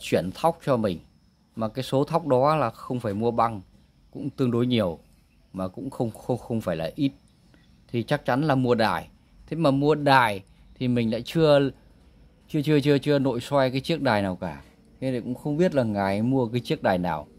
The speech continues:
Ở trong cái nội dung chuyển tiền,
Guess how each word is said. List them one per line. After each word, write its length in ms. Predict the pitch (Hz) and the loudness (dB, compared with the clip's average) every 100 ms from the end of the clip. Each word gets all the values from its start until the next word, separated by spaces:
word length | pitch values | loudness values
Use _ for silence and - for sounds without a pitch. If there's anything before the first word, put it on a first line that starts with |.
| - - - - - | -20 -20 -20 -20 -8
Ở 120 | 123 | -4
trong 280 | 123 160 156 | 2 2 2
cái 320 | 151 165 156 | 2 2 2
nội 220 | 151 156 127 | 2 2 0
dung 240 | 147 139 | 2 0
chuyển 320 | - 107 113 | 0 -2 -2
tiền, 280 | 127 120 | 2 2